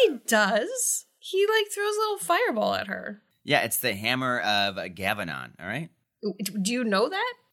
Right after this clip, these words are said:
Speaker 2: I do, but they never say it in the show. But
Speaker 1: How
Speaker 2: it
Speaker 1: do
Speaker 2: comes
Speaker 1: you know that? <laughs>
Speaker 2: Because in the comics,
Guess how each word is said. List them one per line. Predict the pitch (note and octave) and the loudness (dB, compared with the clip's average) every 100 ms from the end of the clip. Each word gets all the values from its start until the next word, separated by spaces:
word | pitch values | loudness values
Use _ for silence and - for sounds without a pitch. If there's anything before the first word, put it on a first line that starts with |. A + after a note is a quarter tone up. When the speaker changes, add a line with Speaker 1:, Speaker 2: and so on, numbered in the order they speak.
| - | 0
Speaker 2:
I | C#3+ | 0
do, | - F3+ D3 B2 | 4 4 4 4
but | G2+ A2+ | 0 0
they | B2 | 2
never | B2 C3+ A#2+ | 2 0 -2
say | G2 G2 | -4 -4
it | F2 | -4
in | E2 | -8
the | E2 | -10
show. | - C2 C2+ - | -8 -8 -8 -6
But | G2+ - | -4 2
Speaker 1:
How | F#4 B4 | 6 6
Speaker 2:
it | |
Speaker 1:
do | B4 | 6
Speaker 2:
comes | A#4+ G4+ | 4 4
Speaker 1:
you | D#4 | 4
know | A#3+ G#3 C#4 G#4+ - - - - - | 0 2 4 2 0 -4 -10 -14 -10
that? | G#3 _ - - | -10 _ -4 -4
<laughs> | - _ _ | -4 _ _
Speaker 2:
Because | A#2 C3 B2 | -4 -2 -2
in | G#2 B2+ | -4 -6
the | B2 | -6
comics, | - A2 G#2+ G#2 G2 - - | -4 0 0 0 -4 -8 -12